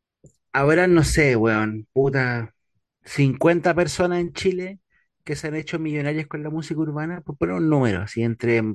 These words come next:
músicos, managers, eh, productores, D Js,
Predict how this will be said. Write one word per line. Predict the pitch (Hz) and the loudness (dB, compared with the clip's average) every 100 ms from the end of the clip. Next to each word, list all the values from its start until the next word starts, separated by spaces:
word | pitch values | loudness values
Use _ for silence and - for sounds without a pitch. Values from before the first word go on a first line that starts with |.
| - _ _ - | -8 _ _ -6
músicos, | 135 147 143 - 127 127 | 0 2 2 -2 0 2
managers, | 123 127 131 131 131 127 120 117 110 _ _ _ _ _ | 2 0 0 -2 -4 -2 0 -2 -6 _ _ _ _ _
eh, | - 104 101 | -10 -6 -4
productores, | 95 107 101 - 117 117 117 117 107 | 0 0 0 -2 -2 0 0 -2 -4
D | 107 101 107 113 113 110 107 | -8 -4 -2 -2 -4 -6 -10
Js, | - | -16